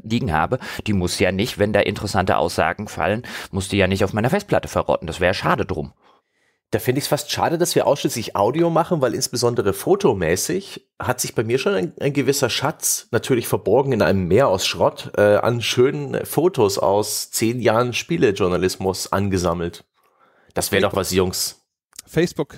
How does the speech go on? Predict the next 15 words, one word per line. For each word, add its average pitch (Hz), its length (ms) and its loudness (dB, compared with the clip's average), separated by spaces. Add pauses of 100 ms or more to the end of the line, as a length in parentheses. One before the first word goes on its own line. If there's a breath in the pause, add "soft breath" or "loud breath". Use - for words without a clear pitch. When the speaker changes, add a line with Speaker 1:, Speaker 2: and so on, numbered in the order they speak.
Speaker 3:
Herr 131 100 -10
Stange. 123 400 -8
Mach - 160 -10
einfach 175 240 2
das 170 220 0
coole, 208 720 2
äh, 160 40 -2
Foto 190 480 0
aus 160 200 2
Sebastians 143 920 0
Schatzkiste - 760 0
auf 135 140 -4
Facebook - 440 -2
jeden 123 280 -2
Freitag. - 480 -14